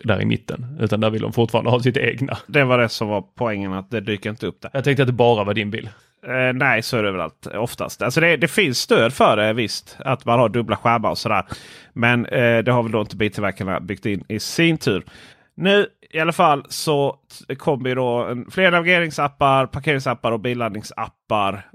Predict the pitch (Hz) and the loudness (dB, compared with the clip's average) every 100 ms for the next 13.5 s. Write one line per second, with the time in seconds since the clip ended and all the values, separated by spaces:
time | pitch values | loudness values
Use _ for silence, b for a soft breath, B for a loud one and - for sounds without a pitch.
0 | - 123 117 - - 139 131 131 123 117 | -8 -6 -6 -10 -10 -2 2 2 2 0
1 | 151 127 120 - 123 117 160 180 175 - | -2 -2 -4 -6 -4 -2 2 4 4 2
2 | 139 117 - 107 110 - - - - 135 | 0 0 0 -2 -2 -4 -14 -14 -14 -4
3 | 139 127 113 113 - 139 110 104 - 117 | 2 4 2 0 0 2 2 -2 -4 -6
4 | - 127 104 - 110 95 - 135 135 147 | -2 0 -2 -4 -4 -4 -2 -2 0 0
5 | 143 139 - 104 - 107 - B B B | 0 0 -2 -2 0 -6 -6 B B B
6 | B B 165 180 135 135 139 120 - 117 | B B 0 0 0 0 2 2 0 0
7 | 131 131 107 123 - 117 117 - 123 95 | 0 0 -4 -2 0 0 0 -4 -4 -4
8 | - 120 107 95 117 95 113 127 151 175 | -6 -4 -4 -4 -6 -4 -2 0 0 2
9 | 160 110 - 71 - B B B _ 240 | 2 0 -4 -14 -14 B B B _ 4
10 | 220 - 127 - B B 175 262 226 220 | 4 2 -14 -16 B B -6 -4 -4 0
11 | 226 226 - - - 185 208 202 208 196 | 2 0 0 -2 -2 -2 0 0 0 0
12 | 135 202 233 - - 185 233 233 131 113 | 2 2 2 -4 0 0 0 -4 -6 -8
13 | - - 170 135 123 | -10 -2 0 0 -4